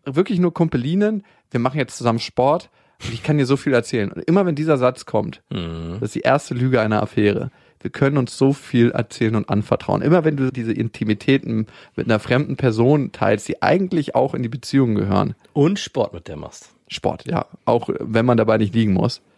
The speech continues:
Speaker 1: Ist immer ein gutes Zeichen dafür, dass es in eine andere Richtung geht als geplant.
Speaker 2: Wir ringen.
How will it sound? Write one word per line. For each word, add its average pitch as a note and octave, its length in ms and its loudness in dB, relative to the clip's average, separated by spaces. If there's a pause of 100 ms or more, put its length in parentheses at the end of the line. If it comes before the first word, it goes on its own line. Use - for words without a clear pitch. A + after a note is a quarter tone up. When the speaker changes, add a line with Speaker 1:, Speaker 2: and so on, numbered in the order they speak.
(480)
Speaker 1:
Ist - 140 -6
immer D3+ 140 4
ein A#2 80 2
gutes C3+ 260 2
Zeichen A#2 320 -2
dafür, G#2 440 2
dass - 320 -12
es - 120 -14
in - 80 -6
eine - 80 -14 (100)
andere G#2 280 2
Richtung G2+ 340 0
geht - 300 -2 (340)
als - 320 -2
geplant. - 460 -6 (880)
Speaker 2:
Wir A2 180 2
ringen. G2 320 2